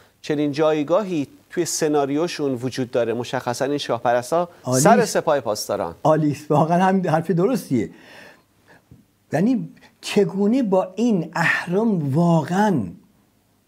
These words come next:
Speaker 2: که افتضاحش رو همه می‌فهمن، چگونه وارد این جریان می‌شه؟ بهتون می‌گم، ببینید، باز از قول همین بچه ج-، ج-، جواب شما می‌گم. میگه که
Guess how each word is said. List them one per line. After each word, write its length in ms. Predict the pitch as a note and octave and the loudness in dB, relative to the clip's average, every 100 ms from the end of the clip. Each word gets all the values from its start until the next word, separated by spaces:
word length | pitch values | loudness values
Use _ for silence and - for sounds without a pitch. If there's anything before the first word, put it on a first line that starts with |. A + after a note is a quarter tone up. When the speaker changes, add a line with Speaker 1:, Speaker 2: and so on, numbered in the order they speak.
| _ _ _ _ | _ _ _ _
Speaker 2:
که 140 | - G3+ | -12 -4
افتضاحش 720 | E3 - - E3+ E3+ B3 G#3 | -4 -4 -4 0 2 0 0
رو 120 | G#3 | -2
همه 300 | D#3+ D#3+ A3+ | -4 -2 0
می‌فهمن، 680 | G3+ D#3 C#3+ B2 C#3+ F3+ G#3 - - | 0 0 -2 -2 0 0 -2 -8 -16
چگونه 400 | - F3 C#3+ E3 | -2 0 2 2
وارد 260 | G3 C3+ D#3+ | 2 2 0
این 300 | F#3 F3 A2+ | 0 0 4
جریان 320 | B2 A2 G#2+ | 4 4 2
می‌شه؟ 300 | G2 - F#2+ - - - | 0 -2 -10 -12 -12 0
بهتون 320 | E3 E3+ G3+ | 0 2 2
می‌گم، 300 | G#3+ C3+ F#2+ - | 2 2 -2 -2
ببینید، 420 | F#3+ A#3+ A3 G#3+ - _ _ _ - - _ _ _ - | 0 2 2 -2 -12 _ _ _ -20 -20 _ _ _ 0
باز 240 | F3 B3+ | 0 4
از 120 | F#3 | 0
قول 200 | C3+ F#3+ | 2 2
همین 180 | F#3 F3+ | 2 2
بچه 320 | E3+ C3+ E3+ D3+ | 0 0 0 0
ج-، 200 | D3 C3+ | 0 2
ج-، 220 | C3+ A2+ | 0 2
جواب 340 | B2+ C3 A3 D#3 | 2 2 2 0
شما 220 | - A2+ | 0 2
می‌گم. 340 | G#2 G2+ F2 - B2 | 2 0 -2 -4 -2
میگه 200 | B2+ G3 | 2 2
که 320 | A#3 A#3 | 2 2